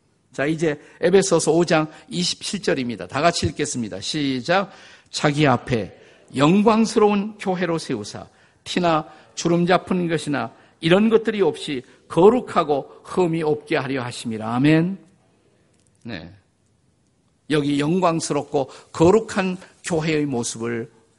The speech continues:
신랑 앞에 세워지는 아름다운 신부의 모습으로 비유한 것입니다. 여러분, 마치 결혼식장에서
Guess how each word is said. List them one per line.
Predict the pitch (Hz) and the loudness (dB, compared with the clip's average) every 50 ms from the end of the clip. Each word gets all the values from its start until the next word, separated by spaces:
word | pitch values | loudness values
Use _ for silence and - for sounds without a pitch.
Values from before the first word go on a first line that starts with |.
| _ _ _ _ _ - - _ _ | _ _ _ _ _ -20 -20 _ _
신랑 | - - - 180 180 180 170 175 | -4 -4 -2 0 0 2 4 4
앞에 | 180 175 - 202 - | 2 2 2 2 0
세워지는 | - - - 185 196 196 190 196 196 196 202 - | 2 2 2 2 2 2 2 0 -2 -2 -4 -4
아름다운 | - 170 180 208 226 240 240 233 226 220 | -2 0 0 0 0 0 0 0 0 0
신부의 | - - 247 220 196 185 202 185 | -2 -4 -4 -4 -4 -2 -2 -2
모습으로 | 175 165 160 - - 151 147 147 143 139 - | -2 -2 -4 -4 -4 -4 -2 -2 -2 -2 -4
비유한 | - - 143 139 131 113 110 107 | -8 -6 -4 -4 -2 -4 -4 -6
것입니다. | 92 92 - - - - - - _ _ _ _ _ _ _ _ _ _ _ _ _ _ _ _ _ _ _ _ _ - | -8 -10 -12 -14 -16 -18 -20 -20 _ _ _ _ _ _ _ _ _ _ _ _ _ _ _ _ _ _ _ _ _ -4
여러분, | 139 147 139 131 139 | -2 -2 0 0 -2
마치 | 139 139 139 - - 143 135 | -2 -2 -4 -2 -4 -4 -4
결혼식장에서 | 139 - 151 151 156 147 143 - - - - - 135 127 120 120 - - 123 123 127 - | -2 -2 0 0 0 0 -2 -4 -6 -6 -4 -2 -2 -2 -2 -4 -6 -6 -8 -8 -10 -12